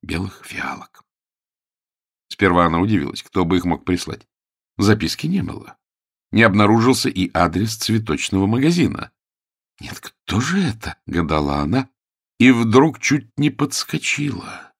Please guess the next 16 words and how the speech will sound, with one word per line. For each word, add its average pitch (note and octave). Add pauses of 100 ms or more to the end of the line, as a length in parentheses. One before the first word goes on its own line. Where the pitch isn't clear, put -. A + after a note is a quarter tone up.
(140)
Родни E3+
Спелвин! B2+ (420)
Он D#3
всегда B2
дарил A#2+
ей A#2+
белые A#2+
фиалки, A#2+ (500)
а F2+
теперь A2
в -
своей F#2+
поэтической G2
манере F#2+
сообщает: F2 (300)
«Я -